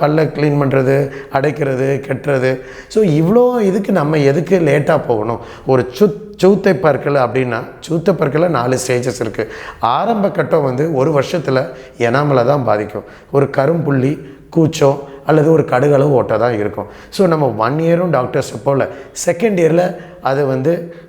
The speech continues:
பல்லோட எனாமல்ல இருந்து அடுத்த லேயர் டென்டின்னு சொல்லுவோம், கூச்சமுள்ள பகுதி, அதுக்கு போகும். அது வந்து nearly டூ இயர்ஸ் ஆகும். அந்த டூ இயர்ஸ்ல ஒரு உளுந்தமரம்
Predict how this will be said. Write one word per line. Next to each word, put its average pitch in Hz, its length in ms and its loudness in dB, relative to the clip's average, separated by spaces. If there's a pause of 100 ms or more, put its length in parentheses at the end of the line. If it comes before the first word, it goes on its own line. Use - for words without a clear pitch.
(160)
பல்லோட 165 360 2
எனாமல்ல 147 580 0
இருந்து 135 300 2
அடுத்த 127 380 0
லேயர் 123 360 2
டென்டின்னு 127 360 0
சொல்லுவோம், 101 420 -2 (240)
கூச்சமுள்ள 156 540 2
பகுதி, 107 360 -4 (260)
அதுக்கு 156 340 -2
போகும். 120 300 -2 (240)
அது 175 240 0
வந்து 175 240 0
nearly 165 440 0
டூ 170 140 2
இயர்ஸ் 165 460 0
ஆகும். 110 260 -4 (260)
அந்த 160 320 2
டூ 214 160 2
இயர்ஸ்ல 160 560 2 (200)
ஒரு 156 180 4
உளுந்தமரம் 156 480 4